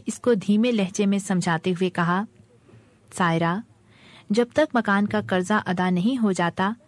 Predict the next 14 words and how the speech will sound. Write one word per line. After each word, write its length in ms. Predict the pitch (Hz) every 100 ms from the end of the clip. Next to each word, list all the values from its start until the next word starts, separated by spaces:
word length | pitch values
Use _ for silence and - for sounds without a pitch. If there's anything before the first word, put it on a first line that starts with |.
| - - -
हम 140 | 240
नए 260 | 233 226 247
घर 220 | 220 208
में 160 | 190 220
नहीं 240 | 202 196
जा 160 | 180 147
सकते। 460 | 143 147 - - - _ _ _ _ -
हमें 220 | 196 190
घर 220 | 180 185
का 180 | - 180
कर्ज 380 | - 202 233 -
उतारने 460 | 190 180 170 175 196
के 160 | 196
लिए 320 | 170 175 190